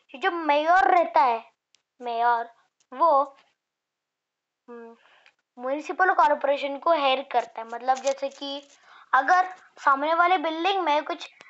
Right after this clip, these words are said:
drainage का काम चल रहा है, मतलब drainage work चल, मतलब drainage खराब हो चुका है पूरा, तो म-,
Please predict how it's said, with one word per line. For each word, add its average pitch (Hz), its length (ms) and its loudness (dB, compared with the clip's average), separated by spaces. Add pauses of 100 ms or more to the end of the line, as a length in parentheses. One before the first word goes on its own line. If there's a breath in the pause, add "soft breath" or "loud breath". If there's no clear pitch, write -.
drainage 285 580 0
का 320 240 2
काम 285 360 2
चल 285 180 0
रहा 233 200 0
है, 233 240 -4 (260)
मतलब 240 140 -10
drainage 277 560 -6 (640 soft breath)
work 277 220 0
चल, 262 280 -6 (320)
मतलब 233 340 -14
drainage 285 420 -6
खराब 339 280 2
हो 349 100 2
चुका 302 240 -6
है 247 60 0
पूरा, 285 340 -2 (720 soft breath)
तो 403 120 4
म-, 370 200 -2